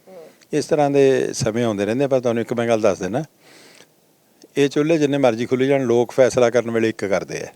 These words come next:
Speaker 1: ਹੂੰ।
Speaker 2: ਹੁਣ ਜੇ ਆਪਾਂ ਖਿਲਰੇ ਦੀ ਗੱਲ ਕਰਦੇ ਤੇ ਆਮ ਆਦਮੀ ਪਾਰਟੀ ਦੀਆਂ ਤਾਂ ਦੋ ਹਜ਼ਾਰ ਉੱਨੀ 'ਚ ਵੀਹ ਸੀਟਾਂ ਆਈਆਂ ਸੀ।
Speaker 1: ਹੂੰ।
Speaker 2: ਤੇ ਆ ਚੌਵੀ ਵਾਲੀ, ਅ, ਜਿਹੜੇ ਉੱਨੀ ਵਾਲੀ ਇਲੈਕਸ਼ਨ ਤੋਂ ਬਾਅਦ ਆ, ਜਦ ਉਹ ਆਪਣਾ ਸਤਾਰਾਂ ਵਾਲੀ ਇਲੈਕਸ਼ਨ ਤੋਂ ਬਾਅਦ ਜਦ ਬਾਈ 'ਚ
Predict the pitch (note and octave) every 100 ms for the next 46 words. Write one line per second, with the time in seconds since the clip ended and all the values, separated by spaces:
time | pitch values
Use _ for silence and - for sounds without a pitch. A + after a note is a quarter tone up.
0 | _ G3+ G3+ F3 _ _ _ _ - A#2+
1 | B2+ C3 A#2+ A#2 C3 - B2 A#2+ - A#2
2 | A#2 A#2+ A#2+ A#2+ A#2+ A#2+ A2+ A#2+ A#2 A#2
3 | A2 G2 _ - - _ _ _ - -
4 | A2+ B2 B2 A#2+ B2+ B2 A#2 A2 A#2+ A#2
5 | A#2+ A#2 A2 A2+ G#2+ A#2+ A2+ A2 A2+ A2
6 | G#2 C#3+ C#3+ B2+ B2+ A2+ A#2 G#2 A2 -
7 | G#3 G3+ - _ _ _ _ _ - A#2
8 | A2+ - A#2 A2+ B2+ B2+ C3+ B2 A2 A2
9 | G2+ A#2 A#2 A#2 A2+ A2+ A#2 B2 A#2+ A2+
10 | A#2+ A2+ A2+ A#2 - A2+ A#2 A#2 A#2 A2+
11 | G#2+ - _ - _ - A2 G#2+ G#2+ G2+
12 | G2 G2 A2 A2 A2+ A2+ - A#2 G#2 -
13 | A#2 B2 B2+ B2 A#2 B2+ A#2+ B2 B2 A#2
14 | G2 G#2+ A#2+ -